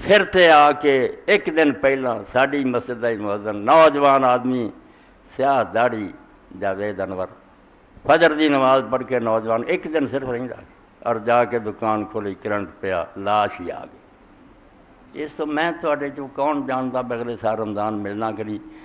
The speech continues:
تو امام نے فرمایا، مِن مطلوب قبل وقتی۔ کڈا تو مبارک زمانہ ہے کہ ایمان والے لوگ تیرے آن تو پہلا تیری اڈیک چ رہندے، گیارہ مہینے اڈیک دے ہے رمضان شریف دے دن آن، یار رحمت دی جھڑی لگنی۔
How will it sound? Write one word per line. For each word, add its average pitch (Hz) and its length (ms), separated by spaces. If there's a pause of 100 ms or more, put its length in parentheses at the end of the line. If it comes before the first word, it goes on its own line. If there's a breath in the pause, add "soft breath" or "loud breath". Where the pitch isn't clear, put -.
(220 loud breath)
تو 127 80
امام 135 340
نے 160 140
فرمایا، 143 380
مِن 151 340
مطلوب 165 560 (260)
قبل 131 280 (120)
وقتی۔ 92 360 (460)
کڈا 180 400 (160)
تو 151 100
مبارک 131 500
زمانہ 120 360
ہے 107 300 (320 soft breath)
کہ 135 80
ایمان 147 480
والے 160 320
لوگ 143 240
تیرے 135 340
آن 127 200
تو 127 140
پہلا 127 320
تیری 117 380
اڈیک 117 300
چ - 40
رہندے، 98 300 (120)
گیارہ 175 380
مہینے 139 360
اڈیک 139 380
دے 131 160
ہے 127 80 (480 loud breath)
رمضان 127 600
شریف 127 260
دے 120 120
دن 104 100
آن، 110 320
یار 101 220
رحمت 156 400
دی 156 120
جھڑی 120 200
لگنی۔ 156 380